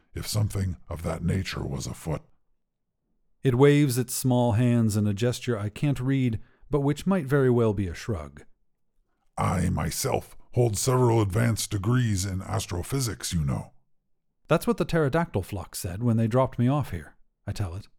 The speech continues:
Speaker 2: "It's why I wanted to talk, to warn you. My employers thought if anyone was more likely to listen." Actually, I'm pretty sure my employers are altogether clueless about whatever passes for prehistoric higher education,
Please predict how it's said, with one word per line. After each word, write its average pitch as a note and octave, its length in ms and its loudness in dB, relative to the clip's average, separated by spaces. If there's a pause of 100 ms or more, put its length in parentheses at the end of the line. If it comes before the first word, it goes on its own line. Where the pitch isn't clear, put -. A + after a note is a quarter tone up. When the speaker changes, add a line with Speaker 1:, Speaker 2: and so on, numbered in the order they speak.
(280)
Speaker 2:
"It's A#2+ 220 -4
why G#2+ 300 0
I A2 140 0
wanted A2 400 0
to A2+ 100 -4
talk, A#2+ 500 -4 (120)
to A#2+ 140 0
warn G#2+ 520 0
you. G#2+ 400 -2 (760)
My C#3+ 200 4
employers C#3+ 600 2
thought B2 240 2 (300)
if C3 180 -2
anyone A2 460 2
was G#2 180 0
more D#3 240 4
likely C#3+ 380 2
to B2+ 80 2
listen." A2 440 0 (1300)
Actually, G#2 480 -6 (360)
I'm C#3+ 120 4
pretty D#3 200 4
sure C#3+ 200 4
my B2 180 4
employers A2+ 520 2
are G#2 100 2
altogether G2+ 420 0
clueless A#2+ 480 -4
about F#2+ 220 -4
whatever G2+ 260 -2
passes G#2 400 -4
for - 140 -12
prehistoric A2 640 -2
higher A2+ 260 -2
education, A#2 560 -2